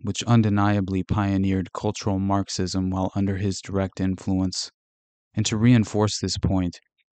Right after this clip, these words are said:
we invoke the words from the man himself, who openly stated,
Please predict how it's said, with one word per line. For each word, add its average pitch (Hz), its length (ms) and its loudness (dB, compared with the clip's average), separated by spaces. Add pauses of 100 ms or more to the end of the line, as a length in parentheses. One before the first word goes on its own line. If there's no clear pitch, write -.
we 113 120 4
invoke 107 400 2
the 104 100 0
words 98 420 0
from 98 200 -4
the 95 100 2
man 104 320 2
himself, 98 720 -2 (100)
who 104 180 0
openly 107 420 2
stated, 92 540 -4